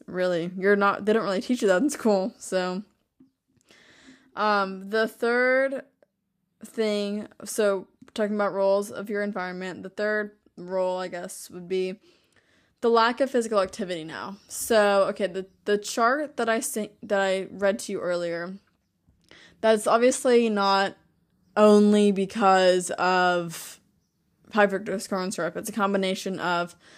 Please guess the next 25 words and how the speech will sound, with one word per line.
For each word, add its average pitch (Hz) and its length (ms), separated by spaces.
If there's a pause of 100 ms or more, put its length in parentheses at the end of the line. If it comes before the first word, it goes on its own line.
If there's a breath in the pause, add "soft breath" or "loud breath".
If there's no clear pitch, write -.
(300 loud breath)
like, 196 200
technology. 208 920
You 214 100
know, 226 220
people 208 220
have 196 160
more 190 200
sedentary 185 520
jobs 180 380
now. 214 460 (680 loud breath)
Children, 214 840
they 196 280
don't 190 200
spend 190 300
as 190 140
much 196 320
time 185 300
outdoors. 247 680
They 190 140
spend 190 200
more 185 140
time 185 280
indoors 202 640
on 185 120
technology. 202 760